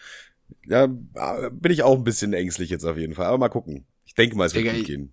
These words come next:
Speaker 2: ich ver-, ich verstehe dich ja voll und ganz. Das ist für mich auch so, das hab ich auch noch nie in meinem Leben gemacht. Ich bin noch nie irgendwo alleine hingeflogen.
Speaker 1: Ja, also alleine irgendwo hinfliegen finde ich schon, ehrlich gesagt, schon krass eigentlich, ne? Weil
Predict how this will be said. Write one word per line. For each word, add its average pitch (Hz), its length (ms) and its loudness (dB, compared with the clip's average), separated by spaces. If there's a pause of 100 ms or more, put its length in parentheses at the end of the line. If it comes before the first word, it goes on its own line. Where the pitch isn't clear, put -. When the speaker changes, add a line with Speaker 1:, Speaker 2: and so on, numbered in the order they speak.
(120)
Speaker 2:
ich - 240 -10
ver-, - 180 -6
ich - 140 -8
verstehe 110 320 2
dich 98 100 0
ja 98 140 4
voll 90 180 -2
und 90 100 -2
ganz. 85 420 -6 (200)
Das - 600 -2 (400)
ist - 240 -4
für 127 80 2
mich 139 220 4
auch 123 100 0
so, 143 100 0
das 117 220 0
hab 156 80 -2
ich 156 200 -6
auch 170 180 2
noch 139 220 -4
nie 175 320 2
in 202 60 -2
meinem 165 240 2
Leben 156 240 2
gemacht. 127 400 0 (380)
Ich - 60 -12
bin 131 100 4
noch 131 100 10
nie 151 220 4
irgendwo 147 200 2
alleine 120 520 4
hingeflogen. 139 720 -4 (720)
Speaker 1:
Ja, 98 260 4
also 104 280 -2 (120)
alleine 117 340 4
irgendwo 160 220 0
hinfliegen 170 340 -2
finde 156 200 -6
ich 147 80 -8
schon, 170 180 0
ehrlich 156 240 0
gesagt, 165 240 -4
schon 180 180 -8
krass - 300 -8
eigentlich, 71 480 -8
ne? 92 220 -4
Weil 107 400 2